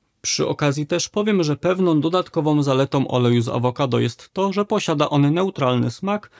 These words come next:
co sprawia, że można zastosować go do wielu potraw, którym nie zmieni on smaku.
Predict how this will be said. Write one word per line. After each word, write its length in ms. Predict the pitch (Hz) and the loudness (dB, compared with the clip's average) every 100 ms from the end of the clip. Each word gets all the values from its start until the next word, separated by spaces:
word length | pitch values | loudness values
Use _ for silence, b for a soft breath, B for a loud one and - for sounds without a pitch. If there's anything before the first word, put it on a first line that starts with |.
| B B | B B
co 180 | - 196 | -4 -4
sprawia, 420 | - 220 220 220 | -4 -6 -2 -2
że 100 | 185 | 0
można 360 | 196 202 196 185 | 0 0 0 0
zastosować 640 | 214 - 196 - 156 151 | -2 -4 -8 -4 -2 0
go 140 | 143 139 | 0 0
do 100 | 127 | 2
wielu 240 | 123 113 | 0 0
potraw, 460 | 180 185 196 190 - | -4 -2 -2 -4 -8
którym 380 | - 202 202 | -4 0 2
nie 120 | 214 180 | 0 2
zmieni 340 | 143 131 127 | 2 2 0
on 180 | 123 120 | -2 -4
smaku. 480 | - 147 160 143 | -2 -2 -2 -4